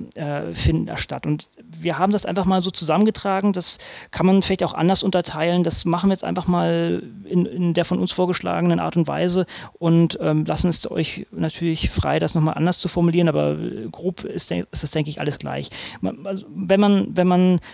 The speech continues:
eine, ein Projekt anfängt, dann ist natürlich am Anfang erstmal, ähm, die Überlegung, wie diese Studie designt sein soll. Also was will man eigentlich machen? Man hat vielleicht schon eine Hypothese an der Hand oder hat sie formuliert und, ähm,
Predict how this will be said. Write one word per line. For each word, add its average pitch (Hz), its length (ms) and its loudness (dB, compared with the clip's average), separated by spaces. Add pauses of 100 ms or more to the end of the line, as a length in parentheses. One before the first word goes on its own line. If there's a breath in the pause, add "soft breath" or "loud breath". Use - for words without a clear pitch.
(100)
eine, 170 480 4
ein 160 120 0
Projekt - 300 -2
anfängt, 190 400 2
dann 175 200 0
ist - 160 -6
natürlich 175 300 0
am 156 80 -4
Anfang 151 280 -2
erstmal, 165 520 2 (580 loud breath)
ähm, 147 220 2
die 151 100 -2
Überlegung, 160 640 2
wie 160 200 0
diese 156 260 0
Studie 165 440 0
designt 143 460 0
sein 123 200 -4
soll. 127 140 -6
Also 131 220 -6
was 151 200 -4
will 165 80 4
man 165 140 2
eigentlich 143 200 -4
machen? 196 400 4 (300 loud breath)
Man 147 240 4
hat - 100 -2
vielleicht 170 200 0
schon 165 100 2
eine 151 260 2
Hypothese 190 720 -2
an 180 140 0
der 170 140 0
Hand 180 180 2
oder 165 220 -2
hat 165 100 -6
sie 160 100 -10
formuliert 175 600 0 (600 loud breath)
und, 165 560 4
ähm, 160 640 2